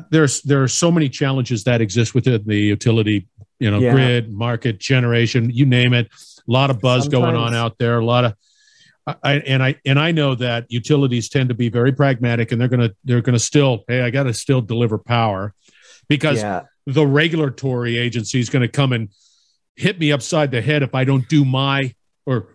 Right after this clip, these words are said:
Speaker 1: fulfill my obligation.
Speaker 2: Gotta do your due diligence. Yeah.
Speaker 1: Yes.
Speaker 2: A-, and
Speaker 1: So
Speaker 2: I
Speaker 1: what do we
Speaker 2: admit,
Speaker 1: do? I mean, where do
Speaker 2: I admit sometimes I'm better at pointing out the problems than I am pointing out solutions. Uh, and that's unfortunate,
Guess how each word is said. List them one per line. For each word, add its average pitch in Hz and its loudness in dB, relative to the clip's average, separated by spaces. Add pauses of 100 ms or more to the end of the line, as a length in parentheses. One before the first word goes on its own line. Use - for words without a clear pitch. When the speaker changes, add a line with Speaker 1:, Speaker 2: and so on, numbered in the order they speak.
Speaker 1:
fulfill 156 2
my 139 0
obligation. 123 0
Speaker 2:
Gotta 101 2
do 101 -6
your 101 0
due 98 -6
diligence. 101 -2
Yeah. 101 2
Speaker 1:
Yes. 139 -2
Speaker 2:
A-, - -6
and 127 -2
Speaker 1:
So 135 4
Speaker 2:
I 135 4
Speaker 1:
what - 4
do 127 2
we 123 0
Speaker 2:
admit, 120 2
Speaker 1:
do? 131 0
I 117 -4
mean, 147 0
where 185 0
do 208 -2
Speaker 2:
I 127 0
admit 139 0
sometimes 151 -2
I'm 127 0
better 117 2
at 98 -2
pointing 110 -2
out 98 0
the 98 -4
problems 107 0
than 98 -4
I 95 -2
am 95 -2
pointing 101 0
out 95 -2
solutions. 104 -2 (380)
Uh, 101 2
and 101 -4
that's 110 -4
unfortunate, 110 -2